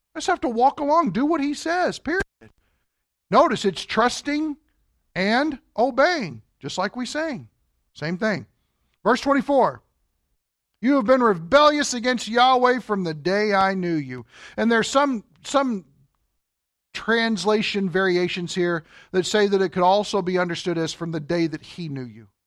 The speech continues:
Uh, could be the idea. "From the day he called you, you've been rebellious." And of course, we would look all the way back to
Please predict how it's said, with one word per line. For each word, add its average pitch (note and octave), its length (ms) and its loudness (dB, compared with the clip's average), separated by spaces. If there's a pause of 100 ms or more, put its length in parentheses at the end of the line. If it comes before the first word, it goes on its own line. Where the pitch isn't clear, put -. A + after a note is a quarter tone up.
(680)
Uh, B2+ 160 -6
could D3 140 -12
be D3 100 -2
the C#3+ 140 -2
idea. C#3 380 -2
"From D3+ 140 -10
the D#3 80 -4
day F#3 240 0
he F3+ 140 -8
called F3+ 600 0
you, B2 120 -10
you've C3 280 -6
been D#3 200 -4
rebellious." C3+ 580 -4
And D3 80 -14
of C3 60 -12
course, D#3+ 260 -4
we E3+ 80 -2
would D3+ 140 -4
look D#3 180 -4
all D3+ 140 0
the C#3+ 60 -8
way D3 120 -4
back D3 320 -4
to C#3 220 -8